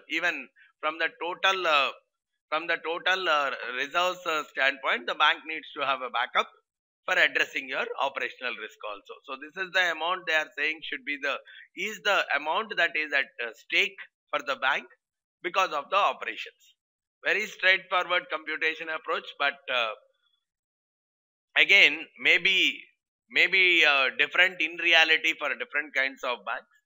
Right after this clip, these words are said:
So the next approach that has been brought out is a slight improvement over the basic indicator approach,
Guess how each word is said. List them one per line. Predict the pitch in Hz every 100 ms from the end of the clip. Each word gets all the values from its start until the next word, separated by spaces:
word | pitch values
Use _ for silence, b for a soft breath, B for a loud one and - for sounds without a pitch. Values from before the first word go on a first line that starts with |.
| _ _ _ _ _
So | 196
the | 190 175
next | 151 180 226 - - 226
approach | 220 214 214 196
that | 185 180
has | 180 151
been | 175 175
brought | 147 143 160
out | 180 175
is | 170
a | 160 - _
slight | 160 175 247 262 240
improvement | 196 175 202 190 190 190
over | 165 160 151
the | 151 127
basic | 143 - 156
indicator | 156 143 131 135 135
approach, | 127 - 156 220